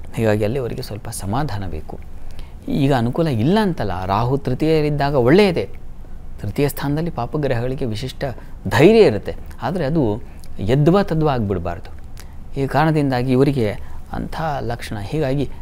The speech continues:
ನಾನು ಆಗಲೇ ಹೇಳಿದ ಹಾಗೆ ಆ ಕೃಷಿ ಸಂಬಂಧಿ ಅಥವಾ ನೀರಿನ ಸಂಬಂಧಿ ಇಂಥ ಕ್ಷೇತ್ರಗಳಲ್ಲಿ,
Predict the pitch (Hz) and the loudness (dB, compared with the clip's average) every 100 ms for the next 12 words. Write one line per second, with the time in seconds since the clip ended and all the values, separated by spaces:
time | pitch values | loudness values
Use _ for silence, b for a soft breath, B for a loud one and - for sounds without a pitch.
0 | - 127 123 131 143 127 160 120 107 98 | -6 -2 -2 0 0 0 0 0 0 -2
1 | - - - - 117 - 139 156 170 151 | -2 -8 -8 -8 -8 -2 0 0 0 0
2 | 131 110 113 120 117 143 165 156 131 110 | -2 0 0 0 2 4 4 2 -2 -2
3 | 104 101 123 127 135 147 139 127 110 95 | -2 0 -2 -2 -4 -2 -2 -2 -2 0
4 | 95 | 0